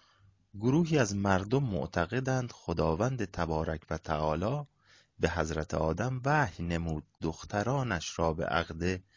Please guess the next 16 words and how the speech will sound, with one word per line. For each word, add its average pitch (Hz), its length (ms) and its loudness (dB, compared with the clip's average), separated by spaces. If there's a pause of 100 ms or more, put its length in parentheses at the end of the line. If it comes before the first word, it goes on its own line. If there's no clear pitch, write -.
(420)
پسران 95 640 0
خود 151 380 -4
درآورد 104 720 2
و 80 100 -2
به 73 120 -6
این 78 200 -4
ترتیب 127 600 -2 (640)
نسل 80 320 -2
حضرتش 82 640 -2
تکثیر - 520 -4
شد. - 340 -6 (1900)
بنابراین 85 720 2
تمام 120 520 0
انسانها 82 720 0
در 80 300 0
اصل 113 440 -4